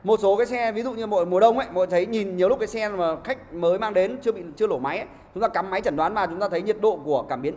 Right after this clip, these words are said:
I A T lại cao hơn cả nhiệt độ của, à, cảm biến E C T luôn, đúng không ạ? Mọi người có thấy không? Có nhiều anh em có thấy đẩy cái chỉ số này không? Ví dụ như chỉ cảm biến nhiệt độ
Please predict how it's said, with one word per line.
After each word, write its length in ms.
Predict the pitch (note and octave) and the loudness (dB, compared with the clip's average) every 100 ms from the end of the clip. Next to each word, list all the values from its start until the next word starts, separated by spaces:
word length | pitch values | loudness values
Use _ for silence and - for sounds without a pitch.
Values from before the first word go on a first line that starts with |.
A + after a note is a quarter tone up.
| - | -8
I 120 | B3 | 0
A 80 | A#3 | 0
T 60 | A#3 | 2
lại 340 | A3 G3+ D3+ - | -2 -2 -6 -4
cao 200 | A3+ A3 | -2 2
hơn 200 | A3+ A3 | 2 0
cả 100 | B2+ | -6
nhiệt 160 | B2+ D3 | -6 -4
độ 160 | F#3 C#3 | -4 -4
của, 320 | D3+ A2+ G#2 B2+ - - - | -4 -4 -6 -14 -16 -20 -8
à, 100 | C#3 | -6
cảm 140 | C3+ A#2+ | -6 -8
biến 120 | D3+ | -8
E 120 | G3 | -8
C 40 | G3+ G3+ | -6 -4
T 40 | G3+ | 0
luôn, 160 | G3+ G3 - - - | 2 0 -2 -18 -2
đúng 120 | G3+ | 0
không 120 | A#3 | 0
ạ? 40 | - - - - - - | -6 -20 -20 -20 -20 -12
Mọi 80 | D#3+ | -8
người 100 | G3 | -6
có 80 | G3 | -2
thấy 140 | G3+ A3+ | 2 2
không? 120 | B3 - | 0 0
Có 100 | G3 | 0
nhiều 140 | G#3+ | 0
anh 100 | G#3+ | -2
em 160 | A3 F#3+ | -2 0
có 100 | F#3+ | 2
thấy 120 | G3+ | 2
đẩy 220 | F3 B2 | 2 0
cái 60 | F#3 | -4
chỉ 120 | F#3+ | -8
số 160 | D3 F3 | -2 0
này 100 | F3 | 2
không? 100 | - - - - | -2 -10 -20 -8
Ví 80 | G#3 | -4
dụ 100 | D4 | -2
như 320 | B3 B3+ A#3 F#3 | -2 -4 -4 0
chỉ 100 | F3+ C3+ | 0 2
cảm 140 | D3+ | -2
biến 120 | D#3+ | 0
nhiệt 120 | A#3+ A3 | 0 4
độ 220 | A#3+ | 4